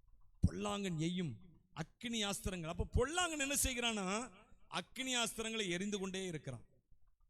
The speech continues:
அல்லேலூயா. அக்கினி அஸ்திரம் வந்துச்சுன்னா என்ன ஆகும்? அது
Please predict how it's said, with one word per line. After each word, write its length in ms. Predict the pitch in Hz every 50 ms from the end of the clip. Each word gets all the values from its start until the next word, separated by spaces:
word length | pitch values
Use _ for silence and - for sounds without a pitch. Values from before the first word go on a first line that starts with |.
| - -
அல்லேலூயா. 640 | 127 143 160 165 156 151 160 170 185 175 151 117 - - - - - - - - - - - - - - - - _ - - - - -
அக்கினி 340 | - 117 - - 165 175 175
அஸ்திரம் 300 | 170 160 - 170 156 156
வந்துச்சுன்னா 260 | 160 170 156 175 180
என்ன 200 | 180 170 170 180
ஆகும்? 140 | 180 170 165
அது 300 | 165 160 160 151 127